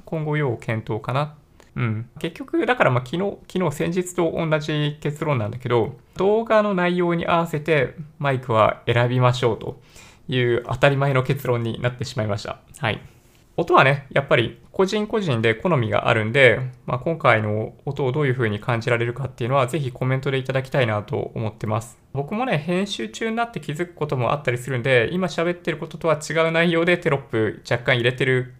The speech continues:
かもしれないので、その点はご了解いただけると嬉しいなと思ってます。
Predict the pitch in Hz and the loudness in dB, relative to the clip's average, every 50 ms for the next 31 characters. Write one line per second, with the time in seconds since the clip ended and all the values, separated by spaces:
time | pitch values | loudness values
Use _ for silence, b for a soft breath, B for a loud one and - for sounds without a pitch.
0 | - - - - 143 151 143 - - 123 123 127 131 120 110 113 131 123 113 - | -12 -2 2 2 2 2 2 0 2 2 4 4 4 2 2 2 4 2 2 2
1 | - 131 127 127 - 127 120 120 117 110 107 117 113 113 110 110 - 117 110 107 | 0 -4 -4 -2 -2 0 0 2 2 0 0 0 0 0 -2 -2 0 0 0 0
2 | 107 - - B B B B B B - 131 117 120 - 127 135 131 - 147 123 | 0 -4 -8 B B B B B B 0 2 2 2 0 -2 -4 -2 0 0 0
3 | 113 113 - - 120 110 107 104 104 - - 110 104 - 107 104 - - 113 123 | 0 -2 -2 -4 -4 -2 -2 -2 -4 -6 -6 -8 -8 -8 -8 -8 -8 -4 0 0
4 | 127 127 - - | 0 0 -2 -8